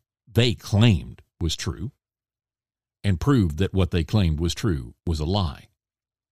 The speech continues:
You remember, we were told by the previous administration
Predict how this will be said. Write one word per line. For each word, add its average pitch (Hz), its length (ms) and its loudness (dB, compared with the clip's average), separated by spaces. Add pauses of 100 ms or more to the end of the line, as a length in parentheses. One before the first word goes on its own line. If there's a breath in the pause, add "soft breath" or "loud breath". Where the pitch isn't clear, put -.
(880)
You 151 100 2
remember, 165 460 2
we 120 240 2
were 147 120 0
told 104 380 0
by 95 340 0
the 98 80 -2
previous 123 460 0
administration 80 800 -2